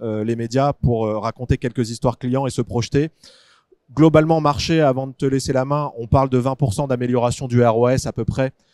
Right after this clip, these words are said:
et c'est annoncé par Meta. Alors quand c'est annoncé par Meta, euh, <laughs> on se méfie aussi, euh, des différents chiffres qui sont réalisés. Honnêtement, nous, c'est à peu près ce qu'on voit, euh, chez nos clients.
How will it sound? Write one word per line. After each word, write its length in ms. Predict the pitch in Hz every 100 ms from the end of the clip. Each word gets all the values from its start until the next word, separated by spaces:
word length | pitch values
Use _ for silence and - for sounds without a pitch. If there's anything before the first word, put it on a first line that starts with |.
| _ -
et 80 |
c'est 140 | 110 123
annoncé 340 | 123 131 147
par 200 | 131 120
Meta. 340 | 113 - 139 156 _ _ _ _ _
Alors 160 | 95 98
quand 140 | 123
c'est 140 | 113 120
annoncé 320 | 120 117 143
par 180 | 120 113
Meta, 360 | 113 135 127
euh, 120 | 98 104 -
<laughs> 140 | _
on 140 | 120
se 120 | 131 131
méfie 260 | 117 131
aussi, 340 | 117 - 135 127
euh, 120 | 107
des 100 | 110
différents 400 | 110 - 113 110
chiffres 320 | - 127 -
qui 160 | 113 117
sont 160 | 120
réalisés. 540 | 110 110 110 110 139 156 _ _ -
Honnêtement, 520 | 127 143 - 156 156
nous, 120 | 151
c'est 160 | 151 120
à 80 | 107
peu 100 | 131
près 180 | - 147
ce 60 |
qu'on 140 | - 135
voit, 340 | 135 135 123
euh, 100 | 107
chez 160 | 101 123
nos 120 | 120
clients. 360 | 131 131 151